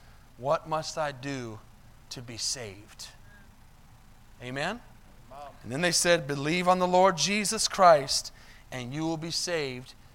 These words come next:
you and your household." When you obey the Holy Spirit,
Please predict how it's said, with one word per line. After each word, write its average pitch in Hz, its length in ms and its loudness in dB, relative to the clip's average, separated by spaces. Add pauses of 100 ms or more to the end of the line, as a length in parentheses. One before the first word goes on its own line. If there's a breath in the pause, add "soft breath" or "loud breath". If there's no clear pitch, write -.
(120 soft breath)
you 143 600 -4
and 135 280 -8
your 135 100 -6
household." 123 760 -8 (1300)
When 139 140 -8
you 151 160 0
obey 196 280 4
the 190 140 2
Holy 202 240 2
Spirit, 196 580 -2